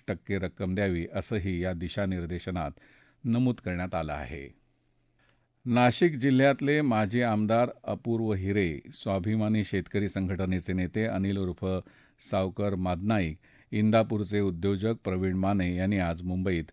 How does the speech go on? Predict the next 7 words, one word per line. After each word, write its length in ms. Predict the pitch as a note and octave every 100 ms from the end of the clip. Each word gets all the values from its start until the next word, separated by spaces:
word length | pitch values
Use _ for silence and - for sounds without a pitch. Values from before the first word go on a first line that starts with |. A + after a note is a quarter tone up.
| _ _ _ -
भाजपामध्ये 800 | F#2 F2+ F2+ B2 A2+ F2 E2 F2+
प्रवेश 460 | G2+ F2+ D#2+ D2+ -
केला. 260 | F2 C#2+ - - _ _ _ _ _ _ _ _ _ -
देश 280 | G2+ D3 D#3+
जगातली 420 | B2+ B2 C3+ D3+
अग्रणी 420 | C#3+ A2+ A#2 C3+ D3
अर्थसंस्था 880 | A#2+ A2 A#2+ - B2 - B2 B2